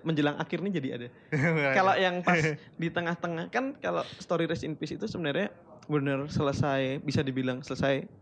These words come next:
Speaker 1: "Yuh, ini plotnya gini." Itu tuh mungkin
Speaker 2: Hmm.
Speaker 1: sekitar September, Oktober tahun lalu. Nah, itu tuh sampai itu tuh somehow yang kepi-, yang aku mikirin itu terus gitu loh. Kayak mikirin
Speaker 2: Hmm.
Speaker 1: apa yang mau disampaikan, mikirin itu. Dan itu pun kayak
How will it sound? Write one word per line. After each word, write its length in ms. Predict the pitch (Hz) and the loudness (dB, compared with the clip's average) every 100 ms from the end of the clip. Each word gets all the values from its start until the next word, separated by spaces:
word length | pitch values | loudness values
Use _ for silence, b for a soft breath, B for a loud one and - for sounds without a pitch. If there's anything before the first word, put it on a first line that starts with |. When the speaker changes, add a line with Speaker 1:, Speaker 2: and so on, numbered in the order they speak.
| - | -4
Speaker 1:
"Yuh, 180 | 156 156 | 2 2
ini 160 | 147 165 - - | 2 -2 -4 -12
plotnya 280 | - 143 160 | -2 -2 0
gini." 220 | 151 131 | -6 -6
Itu 100 | 131 | -6
tuh 100 | 139 | -6
mungkin 360 | 185 160 131 117 | -4 -2 -2 -4
Speaker 2:
Hmm. 20 | 113 B B | -10 B B
Speaker 1:
sekitar 320 | - 156 147 | -8 -4 -2
September, 480 | - 143 139 131 123 120 127 143 | -2 -4 -2 -2 -4 -4 -8 -12
Oktober 380 | - 127 139 131 | -10 -4 -2 -4
tahun 200 | 131 127 | -4 -6
lalu. 200 | 120 123 123 B B B | -4 -6 -10 B B B
Nah, 80 | - | -4
itu 140 | 139 147 | -2 0
tuh 80 | |
sampai 340 | 196 175 151 143 143 - - | 0 -2 0 0 0 -4 -6
itu 240 | 143 143 | -4 -2
tuh 240 | 147 190 233 - - - | -2 -2 -4 -8 -20 -6
somehow 500 | - 151 151 208 - - - - | -2 0 0 -2 -4 -14 -20 -6
yang 140 | 151 | -4
kepi-, 260 | 139 - - - | -4 -8 -12 0
yang 140 | 165 | 2
aku 200 | 156 160 | 2 2
mikirin 300 | 220 208 175 | 2 2 -2
itu 160 | 165 165 | -2 -4
terus 240 | 160 156 | -6 -8
gitu 200 | - 139 | -8 -8
loh. 120 | 139 147 B B B B | -8 -12 B B B B
Kayak 180 | - 147 | -4 0
mikirin 180 | 135 131 | 0 0
Speaker 2:
Hmm. 80 | 131 | 0
Speaker 1:
apa 80 | 151 | 2
yang 100 | 139 | 0
mau 100 | 131 | -2
disampaikan, 460 | 131 139 123 123 | -4 -4 -4 -4
mikirin 300 | 127 123 131 127 | -4 -4 -4 -4
itu. 100 | 131 | -2
Dan 120 | 143 | -2
itu 140 | 139 | 0
pun 140 | 160 214 | 0 2
kayak 340 | 208 160 143 | 2 2 2